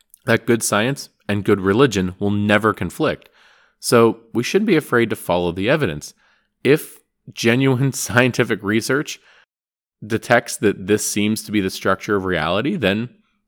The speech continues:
all right, let's go with that. But to address the second part of your question, whether there is one universe or many, we know that God is the creator of them all.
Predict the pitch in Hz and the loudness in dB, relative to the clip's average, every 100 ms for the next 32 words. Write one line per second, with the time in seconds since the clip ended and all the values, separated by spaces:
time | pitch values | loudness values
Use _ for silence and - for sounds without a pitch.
0 | _ _ - 92 120 254 240 - _ _ | _ _ -4 0 2 2 -2 -8 _ _
1 | - 85 - 160 170 - 185 107 - _ | -8 -8 0 2 2 2 0 0 -6 _
2 | _ _ _ _ _ _ _ _ _ _ | _ _ _ _ _ _ _ _ _ _
3 | _ _ _ - - 135 139 196 202 - | _ _ _ 2 2 0 4 4 2 -2
4 | - 120 117 107 98 92 90 85 85 - | -4 0 0 0 2 2 2 0 -2 0
5 | 82 - 80 - - _ _ _ _ - | -2 -4 -12 -12 -20 _ _ _ _ -2
6 | 113 196 220 175 120 - 101 120 113 95 | 0 2 2 2 0 0 0 0 -2 -2
7 | 104 110 110 107 98 104 - 82 107 107 | 0 0 0 0 0 -2 -4 -4 -2 -2
8 | 76 - _ _ _ _ _ _ - 104 | -6 -12 _ _ _ _ _ _ -4 0
9 | 110 107 131 170 170 110 101 104 110 101 | 0 2 4 2 0 -4 0 2 2 0
10 | 107 - 107 92 92 87 80 82 76 82 | -6 -6 -2 0 0 -2 -4 -6 -8 -12
11 | _ | _